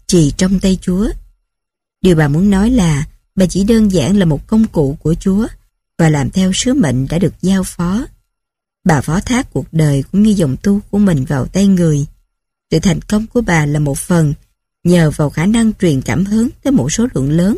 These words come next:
tình nguyện viên, mà rất nhiều trong số họ là những người trẻ tuổi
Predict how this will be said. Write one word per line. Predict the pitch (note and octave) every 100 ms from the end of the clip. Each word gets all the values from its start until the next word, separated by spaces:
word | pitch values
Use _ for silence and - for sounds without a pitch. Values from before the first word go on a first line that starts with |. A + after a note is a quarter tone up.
| -
tình | F#3 D3+
nguyện | C#3 - -
viên, | G3+ G#3 G3 - _ _ _ _ -
mà | F3 D#3
rất | D#3 D#4
nhiều | A3+ E3 D#3+
trong | G#3+
số | G#3+ C4+
họ | C4+ D#3 D3 D#3+ - _ _ _
là | G3
những | F#3 G3
người | C4+ F3+
trẻ | E3 -
tuổi | F3+ E3